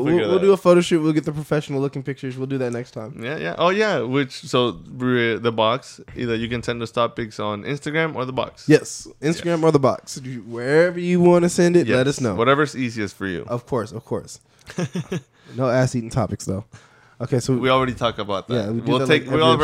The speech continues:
Speaker 2: episode.
Speaker 1: got that covered.
Speaker 2: I think it's once an episode, and I think I always initiate it.
Speaker 1: That's okay.
Speaker 2: It's, it's, it's what
Speaker 1: It's
Speaker 2: I
Speaker 1: just your true colors are showing.
Speaker 2: This is true.
Speaker 1: It's okay.
Speaker 2: It
Speaker 1: I
Speaker 2: comes out.
Speaker 1: appreciate you either way. I don't judge you.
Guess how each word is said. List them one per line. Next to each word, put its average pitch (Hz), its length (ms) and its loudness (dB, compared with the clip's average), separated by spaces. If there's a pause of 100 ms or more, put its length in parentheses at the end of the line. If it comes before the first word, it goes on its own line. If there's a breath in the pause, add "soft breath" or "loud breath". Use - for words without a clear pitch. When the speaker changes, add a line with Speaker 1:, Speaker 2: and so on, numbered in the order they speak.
Speaker 2:
episode. 113 40 0
Speaker 1:
got 127 180 4
that 110 160 -2
covered. - 300 -12
Speaker 2:
I - 40 -10
think 262 200 -8
it's - 120 -10
once 127 260 -4
an - 100 -6
episode, 104 440 -8 (140)
and 113 80 -10
I 131 60 -6
think 160 160 -10
I 135 160 -4
always 107 240 -4
initiate 95 480 -8
it. - 140 -12 (100)
Speaker 1:
That's 135 240 -4
okay. 214 320 -8 (280)
Speaker 2:
It's, - 220 -12
it's, - 180 -20 (140)
it's - 180 -16
what 117 180 -2
Speaker 1:
It's 117 140 -2
Speaker 2:
I - 60 -4
Speaker 1:
just 143 80 -8
your 135 140 -10 (100)
true 143 160 -4
colors 147 320 0
are 131 60 -4
showing. 131 440 -8
Speaker 2:
This 131 160 -4
is 131 160 -6
true. 127 400 -2
Speaker 1:
It's 107 400 -6
okay. 127 380 -2
Speaker 2:
It - 40 -2
Speaker 1:
I - 80 0
Speaker 2:
comes 139 140 8
out. 147 140 4
Speaker 1:
appreciate 135 380 0
you 110 180 -4
either 104 160 -4
way. 101 180 -8 (720 soft breath)
I 117 100 -2
don't 123 180 0
judge 110 260 -4
you. - 80 -20